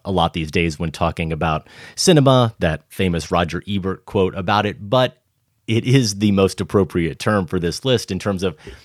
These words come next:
how I was framing it in my mind and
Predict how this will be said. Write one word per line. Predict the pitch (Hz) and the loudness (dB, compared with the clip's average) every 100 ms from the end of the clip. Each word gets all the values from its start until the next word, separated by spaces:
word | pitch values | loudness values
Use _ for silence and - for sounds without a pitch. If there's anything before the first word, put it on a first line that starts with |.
| _ | _
how | - 117 120 | -2 2 2
I | |
was | 107 98 | 2 -2
framing | - 101 101 101 92 | -4 -2 0 0 0
it | 92 | -2
in | 95 | -4
my | 90 85 | -4 -2
mind | 85 87 85 78 73 - - - - | -2 -2 -2 -4 -8 -12 -20 -20 -12
and | - 90 85 85 | -2 0 2 -2